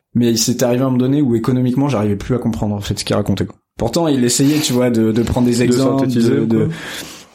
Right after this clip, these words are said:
Speaker 1: de faire que ce soit simple pour quelqu'un qui est pas économiste.
Speaker 2: Ok.
Speaker 1: Mais au bout d'un moment, j'arrivais plus à comprendre. Surtout aussi, euh, genre, communauté européenne, Union européenne, euh,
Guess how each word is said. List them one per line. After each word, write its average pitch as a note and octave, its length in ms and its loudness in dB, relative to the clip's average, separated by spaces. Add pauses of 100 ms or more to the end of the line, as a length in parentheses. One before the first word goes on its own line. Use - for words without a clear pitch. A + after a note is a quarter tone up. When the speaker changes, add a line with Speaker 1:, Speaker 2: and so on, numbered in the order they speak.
(180)
Speaker 1:
de G#2+ 80 2
faire C#3 200 0
que - 60 -8
ce A2 80 -2
soit G#2+ 220 0
simple C3+ 300 0 (240)
pour G2 120 -4
quelqu'un A2+ 320 0
qui A2 80 -2
est G2 40 0
pas G#2+ 120 -4
économiste. G#2+ 720 -2 (300)
Speaker 2:
Ok. A2 220 0 (260)
Speaker 1:
Mais A2+ 160 2
au G#2 60 2
bout G#2 60 -2
d'un G#2+ 120 2
moment, A#2 160 2
j'arrivais G#2+ 260 0
plus B2+ 140 -2
à A#2 40 -2
comprendre. C3 480 0 (480)
Surtout A#2 340 -2
aussi, B2 360 0
euh, F#2+ 80 2
genre, F#2+ 320 -2
communauté A2 440 0
européenne, G#2+ 600 0 (300)
Union C3 240 2
européenne, G#2+ 640 0 (280)
euh, G2+ 260 0